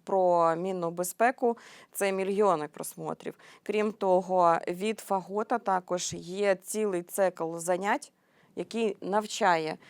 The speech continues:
як ді-, діяти у разі виявлення вибухонебезпечного предмету,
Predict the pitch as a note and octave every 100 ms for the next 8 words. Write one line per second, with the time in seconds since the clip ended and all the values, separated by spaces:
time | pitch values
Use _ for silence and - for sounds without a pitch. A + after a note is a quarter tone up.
0 | - - G3 G#3 G3+ F#3 F#3+ G3 G3+ E3+
1 | F#3 A3 B3+ - C#4 - F3+ F#3 F3+ F3+
2 | F3+ F3 F3 E3+ E3+ E3+ E3 E3+ E3 E3+
3 | - F#3+ - E3+ E3+ E3+ E3 D3+ D#3